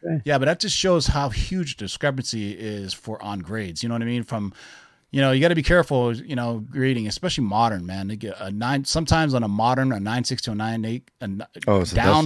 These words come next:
Speaker 2: from
Speaker 3: sentence.
Speaker 2: is like a kill of death on a modern
Speaker 3: <clears throat>
Speaker 2: book. You know, it's not even worth grading. Might as well keep it raw. Uh, this book has been getting some movement lately because of the, uh,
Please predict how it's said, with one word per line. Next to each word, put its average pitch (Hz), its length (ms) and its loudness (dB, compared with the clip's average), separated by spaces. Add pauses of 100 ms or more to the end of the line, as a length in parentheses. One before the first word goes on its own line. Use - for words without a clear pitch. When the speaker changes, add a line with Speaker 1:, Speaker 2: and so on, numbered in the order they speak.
Speaker 2:
from 139 80 4
Speaker 3:
sentence. - 380 -2
Speaker 2:
is 117 200 -4
like 117 180 -2
a - 40 -14
kill 131 180 0
of 98 80 -2
death 82 340 -10
on 113 160 -2
a 95 40 -6
modern 95 320 -2
Speaker 3:
<clears throat> - 40 -6
Speaker 2:
book. 85 240 -8
You 101 100 -8
know, 92 100 -6
it's 90 120 -8
not 127 160 4
even 110 140 -2
worth 104 180 -6
grading. 92 280 -6
Might 101 80 -4
as 98 100 -6
well 95 100 -6
keep 92 200 -12
it 85 100 -12
raw. 85 320 -6 (520)
Uh, 117 140 0
this 214 160 4
book 277 140 2
has 226 80 -4
been 127 140 0
getting 101 200 -6
some 98 160 -6
movement 95 380 -8
lately 98 240 -10
because 101 380 -10
of 98 240 -10
the, 95 220 -6
uh, 87 180 -8